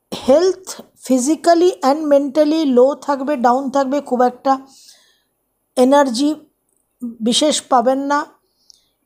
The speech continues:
এবং অন্যান্য মানুষের কাছ থেকে কিছু অ্যালিগেশন পাওয়া, কিছু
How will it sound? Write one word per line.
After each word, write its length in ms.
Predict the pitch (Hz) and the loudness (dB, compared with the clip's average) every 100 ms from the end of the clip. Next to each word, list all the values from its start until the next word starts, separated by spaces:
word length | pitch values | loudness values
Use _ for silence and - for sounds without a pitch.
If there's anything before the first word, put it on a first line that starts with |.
| _ | _
এবং 420 | 233 254 262 - _ _ _ | 0 2 0 -6 _ _ _
অন্যান্য 560 | 285 294 320 339 359 381 | 0 0 2 0 2 0
মানুষের 560 | 359 320 339 - 349 | 2 0 0 -2 -2
কাছ 300 | 349 339 - | 0 -2 -2
থেকে 380 | - 339 339 330 | -4 -6 -6 -8
কিছু 420 | 330 294 - 330 - | -8 -8 -6 -8 -4
অ্যালিগেশন 760 | 208 247 285 294 285 - 226 | 0 0 0 0 0 0 -2
পাওয়া, 320 | 196 185 180 185 | -2 0 0 0
কিছু 240 | 247 311 | -6 -10